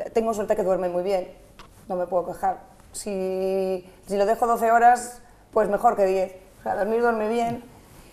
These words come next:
Mi, es un niño cuando le levantas, mm, no protesta, es, es bueno, come bien, pero bueno, mm, tiene sus cosas de niño y hay que hacerle todo, es dependiente total y hay que,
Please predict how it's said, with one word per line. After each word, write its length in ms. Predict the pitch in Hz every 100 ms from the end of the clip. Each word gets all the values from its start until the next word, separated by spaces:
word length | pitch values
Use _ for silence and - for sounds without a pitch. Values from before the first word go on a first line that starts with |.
| -
Mi, 480 | 233 226 220 214 220
es 100 | 226
un 100 | 220
niño 160 | 220
cuando 240 | 214 208 202
le 80 | 202
levantas, 500 | 202 214 208 208 208
mm, 680 | 214 214 202 202 208 202 208
no 120 | 214
protesta, 840 | 190 190 226 247 - 226 226 233 - - _ _ -
es, 220 | 220 - -
es 160 | - 214
bueno, 420 | 214 226 226 220
come 240 | 214 202 190
bien, 520 | 226 240 240 262 262 - - - - -
pero 220 | 240 233
bueno, 340 | 226 262 247 269
mm, 800 | 220 208 208 208 202 196 202 196 202
tiene 200 | 240 226
sus 140 | 202
cosas 280 | 190 208 202
de 120 | 190
niño 360 | 233 285 262 277 - - - - - -
y 680 | 220 208 208 202 208 208 220
hay 120 | 240
que 80 | 220
hacerle 480 | 196 196 185 190
todo, 280 | 185 233 202
es 180 | 190 175
dependiente 500 | 185 185 185 202 196
total 520 | 196 202 226 302 339 254
y 40 |
hay 160 | 202 196
que, 760 | 202 190 185 180 180 180 175